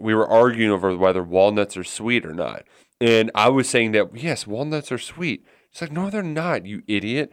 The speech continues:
And the whole time I just had him confused for, for pecans. <laughs> And so we finally get there, and her dad looked at me like, "Are you, something wrong with you?" And then,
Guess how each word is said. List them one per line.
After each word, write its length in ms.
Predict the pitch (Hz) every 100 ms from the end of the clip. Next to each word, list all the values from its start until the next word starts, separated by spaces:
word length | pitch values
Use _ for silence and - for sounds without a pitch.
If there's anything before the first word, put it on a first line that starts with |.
| - _ -
And 320 | 120 117 110 - _ -
the 140 | 131
whole 160 | 139 143
time 280 | 131 117
I 100 | 101
just 160 | 95 95
had 120 | 98
him 100 | 92
confused 440 | 90 92 90 87 -
for, 140 | 85 - _ _ -
for 100 | 90
pecans. 680 | 208 143 135 98 156 - - - 151
<laughs> 280 | 127 - 147
And 140 | 127
so 380 | - 131 123 107 - -
we 100 | 113
finally 340 | 123 131 117
get 240 | 101 113 113
there, 220 | 98 92
and 80 | 95
her 120 | 95
dad 340 | 90 95 107 85
looked 220 | 90 98
at 80 | 82
me 100 | 82
like, 220 | 80 87
"Are 60 | 85
you, 380 | 85 113 175 175
something 340 | - 208 277
wrong 280 | 302 92 170
with 160 | 262 247
you?" 320 | 294 285 240 _ _ _ -
And 160 | 107
then, 300 | 107 98 98